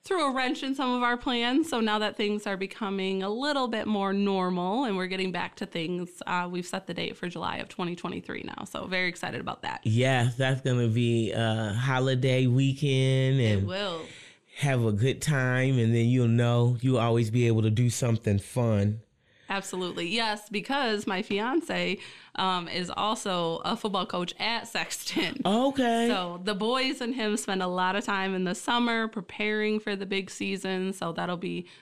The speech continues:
Speaker 1: that'll be a dead week for them, and we can, you know,
Speaker 2: You
Speaker 1: enjoy our anniversary each year.
Speaker 2: Yeah, do something. See, that's smart. Ladies, you gotta, you gotta think about that, you know, or whoever, partners,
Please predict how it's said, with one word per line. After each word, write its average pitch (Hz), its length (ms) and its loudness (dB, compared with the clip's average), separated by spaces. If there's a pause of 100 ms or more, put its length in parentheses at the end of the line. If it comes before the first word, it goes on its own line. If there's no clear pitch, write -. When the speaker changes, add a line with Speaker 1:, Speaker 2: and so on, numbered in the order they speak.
Speaker 1:
that'll 233 180 0
be 247 100 0
a 220 60 0
dead 208 240 -4
week 175 260 -6
for 175 140 -2
them, 165 320 0
and 165 120 -2
we 170 120 -2
can, 165 500 -4
you 196 140 0
know, 180 240 -6 (100)
Speaker 2:
You 208 120 0
Speaker 1:
enjoy 196 340 0
our 180 340 -4
anniversary 180 680 -4
each - 200 -8
year. 90 260 -6 (120)
Speaker 2:
Yeah, 165 320 4
do 151 240 6
something. 143 320 2
See, 175 160 2
that's 185 200 2
smart. 170 440 2
Ladies, 151 360 2
you 170 140 4
gotta, 165 360 2 (420)
you 170 100 2
gotta 170 240 2
think 202 320 0
about 127 380 2
that, 107 240 2
you 127 120 4
know, 131 360 4
or 117 340 4 (280)
whoever, 175 460 4
partners, 170 640 2